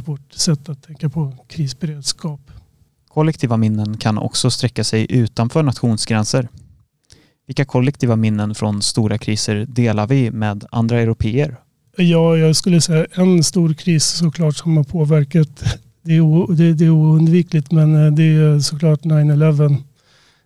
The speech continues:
Speaker 1: eh, och, eh, den effekt det hade på, ja, eh, svensk och europeisk,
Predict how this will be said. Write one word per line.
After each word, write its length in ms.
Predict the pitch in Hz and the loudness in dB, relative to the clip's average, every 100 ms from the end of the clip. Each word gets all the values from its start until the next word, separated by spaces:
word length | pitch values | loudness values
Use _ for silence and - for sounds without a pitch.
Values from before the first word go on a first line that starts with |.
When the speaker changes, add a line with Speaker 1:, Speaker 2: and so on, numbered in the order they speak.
| _ - | _ -16
Speaker 1:
eh, 340 | 165 147 143 | -14 -10 -8
och, 680 | 170 - 151 143 _ _ - | -6 -6 -6 -8 _ _ 0
eh, 440 | 151 143 143 143 156 - | 2 4 2 2 0 -4
den 280 | 160 156 156 | 0 0 0
effekt 360 | - 170 - _ | -4 -8 -10 _
det 160 | 165 147 | 0 2
hade 480 | 151 147 139 143 143 | 2 0 -2 -6 -10
på, 420 | - 165 147 139 135 - _ _ _ _ _ _ - | -18 -10 -2 -2 -2 -8 _ _ _ _ _ _ -2
ja, 180 | 156 | 0
eh, 600 | 143 - 294 254 156 143 | 0 -4 -16 -14 -14 -8
svensk 640 | 139 - 151 147 - _ - - _ - | -6 -2 0 0 -4 _ -6 -6 _ -8
och 420 | 165 - - 302 | -8 -8 -14 -8
europeisk, 800 | 294 165 151 - 170 147 143 | -2 -2 -2 -6 -16 -12 -8